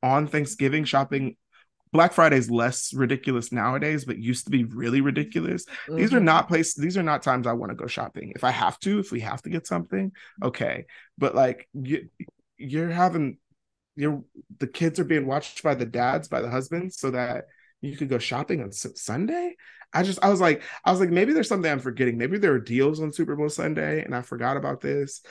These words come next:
Speaker 1: I mean, I know there are for, like, food and stuff, but I just can't imagine wanting to go shopping on Super Bowl Sunday.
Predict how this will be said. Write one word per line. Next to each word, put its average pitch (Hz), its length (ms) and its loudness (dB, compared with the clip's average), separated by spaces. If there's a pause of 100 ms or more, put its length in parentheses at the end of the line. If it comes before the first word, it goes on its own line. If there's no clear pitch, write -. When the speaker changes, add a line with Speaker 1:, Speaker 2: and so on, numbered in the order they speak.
(120)
Speaker 1:
I - 40 -4
mean, 165 120 6
I 160 100 6
know 175 180 4
there 156 240 2
are 127 280 2
for, 123 160 -10
like, - 200 -10
food 127 260 -2
and 113 140 -8
stuff, 110 360 -10
but - 240 -8
I 143 140 4
just 127 200 -10
can't 107 180 -6
imagine 110 520 -10
wanting 101 440 -10
to - 100 -16
go - 140 -14
shopping 98 400 -16
on 117 140 -18
Super - 260 -14
Bowl - 160 -16
Sunday. - 460 -20